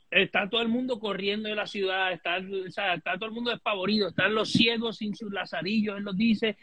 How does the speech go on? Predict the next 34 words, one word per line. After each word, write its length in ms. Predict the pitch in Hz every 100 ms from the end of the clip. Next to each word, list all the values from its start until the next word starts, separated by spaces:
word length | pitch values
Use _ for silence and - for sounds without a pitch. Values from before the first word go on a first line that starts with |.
| - _
está 160 | -
la 100 | 196
gente 220 | 226 226
corriendo 380 | 220 220 233 226
a 40 | 208
lo 100 | 196
loco, 480 | 233 226 214 220 202
ancianos, 760 | 190 - 226 226 226 220 220 - _
niños, 840 | 190 233 233 220 220 220 220 214
este, 420 | 196 - 190 185
animales, 540 | 175 175 165 214 226 180
todo, 360 | 233 233 190 - _ _
¿verdad? 380 | 175 170 247 254
Y, 520 | 208 214 208 196 180 -
pero 380 | 269 294 247 247 _ _ _ -
hay 140 | 196
un 80 | 233
relato 300 | 254 262 269
bien 140 | 269
interesante 520 | 262 254 240 339 277
que, 260 | 214 202 185
que 380 | 208 175 262 - - -
<laughs> 140 | _
está, 760 | 190 185 - 208 262 247 220 196
eh, 400 | 208 196 185 170
doctor, 520 | 156 185 - 202 247 254 254 240 226
eh, 480 | 226 214 196 185 170
Celso 420 | - 208 - 240
Barbosa, 560 | 226 196 254 254 240
José 280 | 233 196 180
Celso 300 | 196 190 233
Barbosa, 500 | 226 220 262 247 226
está 260 | 190 190 196
cruzando, 600 | 240 214 240 277 190